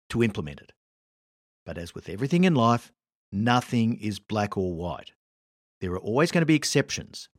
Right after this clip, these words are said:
There are always gonna be judgment calls that need to be made,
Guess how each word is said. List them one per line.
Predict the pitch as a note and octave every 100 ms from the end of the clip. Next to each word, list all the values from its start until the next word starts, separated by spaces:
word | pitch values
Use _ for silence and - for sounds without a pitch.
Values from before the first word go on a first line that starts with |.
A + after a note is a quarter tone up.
| _ _ _ _ _ _
There | C#3+
are | C#3
always | D3 C3+ A#2+
gonna | A#2
be | G2
judgment | F2 C#3 F#3 G#3 -
calls | G#2 F2
that | -
need | G2 F2
to |
be | -
made, | D#2 D2+ C3+ -